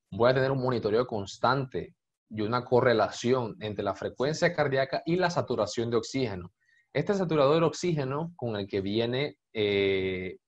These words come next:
el, el Spiropalm es, es Nonin. Esta marca Nonin es una marca, eh, especializada en lo que son, eh, el desarrollo de, eh, saturadores de oxígeno. Dispositivo para determinar la saturación de oxígeno.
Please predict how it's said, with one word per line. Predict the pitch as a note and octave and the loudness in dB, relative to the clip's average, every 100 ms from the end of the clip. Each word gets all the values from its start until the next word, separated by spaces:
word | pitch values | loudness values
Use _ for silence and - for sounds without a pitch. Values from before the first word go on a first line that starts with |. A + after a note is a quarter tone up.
| _ | _
el, | G#2+ F#2+ F#2+ F#2 | -8 -6 -6 -8
el | - G2+ | -6 -6
Spiropalm | - A#2 G2+ F2+ C3+ C#3 D3 F#3 - | -2 0 0 4 4 4 0 -6 -10
es, | G#2 G2+ F#2+ - | -6 -4 -4 -8
es | G#2 G2 | -10 -8
Nonin. | A#2+ A2+ A#2+ D3+ A#2+ C#3 F#3 - - _ _ _ | -6 -4 -2 -4 -4 -6 -10 -16 -20 _ _ _
Esta | F#2+ - G#2+ | -14 -6 -2
marca | G#2 G#2 - | -2 -2 -2
Nonin | A2 G#2 A2 A#2 A#2 | -2 -2 -4 -4 -6
es | G#2+ | -6
una | G#2+ | -6
marca, | G2+ G2+ - G#2+ - | -4 -4 0 2 2
eh, | G#2 G2 F#2 | -2 -8 -6
especializada | G#2 - G#2 - A2+ G#2 F#2+ - C#3 B2+ D3+ - | -8 -6 -8 -4 -2 -2 -2 2 2 2 0 -4
en | A#2 A2 G#2 | -6 -6 -6
lo | G2+ | -8
que | G2+ | -8
son, | - G#2 G2+ G2+ G#2+ A2 _ - | -8 -6 -6 -6 -10 -14 _ -14
eh, | G2 - | -10 -6
el | A2 | -2
desarrollo | D3 E3+ E3 C#3+ D3 B2 | 0 0 0 2 0 2
de, | A#2 D3+ E3+ _ _ _ _ _ - | 2 0 -4 _ _ _ _ _ -6
eh, | G2+ | -6
saturadores | A#2 A2 G#2 A2+ | -2 0 2 2
de | A2+ | 2
oxígeno. | F#2+ C#3+ C3 G2+ F2+ _ _ _ _ _ _ _ _ _ _ _ _ _ - | -2 0 0 0 -8 _ _ _ _ _ _ _ _ _ _ _ _ _ -6
Dispositivo | A2 A2 G#2 A2 A2+ | -4 -4 -2 0 2
para | A2+ G#2+ A2+ - | 4 4 2 0
determinar | G#2 G#2+ G2 G2 | -6 -6 -4 -4
la | G#2 | -4
saturación | G#2 G2 - G2 | -4 -6 -6 -8
de | |
oxígeno. | - G#2 F#2+ | -6 -8 -8